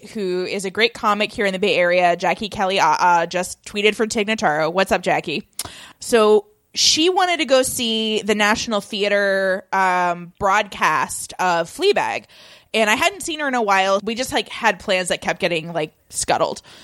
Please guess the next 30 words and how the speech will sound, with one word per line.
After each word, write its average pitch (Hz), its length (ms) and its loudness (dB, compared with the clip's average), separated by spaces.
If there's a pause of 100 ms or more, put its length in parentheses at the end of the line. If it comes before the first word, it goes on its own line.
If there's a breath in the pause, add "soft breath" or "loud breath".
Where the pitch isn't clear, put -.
(100)
So - 140 -4
I 226 60 2
was 226 100 -2
like, 254 180 -2
"I'll 370 180 0
go. 220 380 2
I 214 100 0
love 220 200 0
you 240 120 -6
so 233 160 -6
much, 196 260 -8
Jackie. 175 340 0
I 170 60 -2
will 180 100 -4
go 190 300 0
and 170 100 -4
watch - 300 -6
this." - 360 -6 (440 soft breath)
And 208 260 2
once 320 320 0
again, 247 320 2
I 185 60 -2
was 220 180 -2
like, 247 120 -8
"I 180 100 -4
hate 220 340 -4
this 311 160 -10
character 185 720 -8
so 196 400 -4
much. - 560 -4